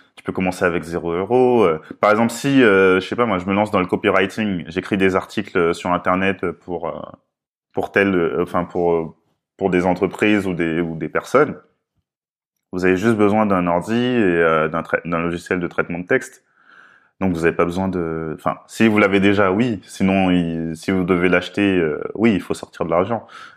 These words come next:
Mais sinon, euh, non, pas forcément. Mais je dirais, euh, investi-, in-, en fait, il faut vraiment être frugaliste au dé-, au début. Parce qu'il faut pas, faut pas investir, euh, à tout va parce qu'on se dit que c'est sympa.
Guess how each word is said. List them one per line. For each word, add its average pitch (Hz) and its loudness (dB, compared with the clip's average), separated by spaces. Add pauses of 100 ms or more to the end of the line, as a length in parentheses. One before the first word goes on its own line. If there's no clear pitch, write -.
(140)
Mais 78 -4
sinon, 95 0
euh, 76 -4
non, 95 -6 (640)
pas 98 2
forcément. 117 -12 (640)
Mais 104 2
je 107 -2
dirais, 120 6
euh, 90 2
investi-, 107 -4
in-, 131 2 (560)
en 127 -6
fait, 160 2
il 160 -4
faut 123 -2
vraiment 135 2
être 143 -6
frugaliste 117 -2 (120)
au 98 -6
dé-, 95 -2 (160)
au 92 -8
début. 95 -6 (360)
Parce - -20
qu'il 95 -2
faut 95 -6
pas, 120 6
faut - -8
pas 110 2
investir, 95 -2
euh, 82 -2 (300)
à 92 4
tout 92 -8
va 98 2
parce 95 -6
qu'on 87 -10
se 85 -10
dit 90 -6
que - -18
c'est - -6
sympa. 98 0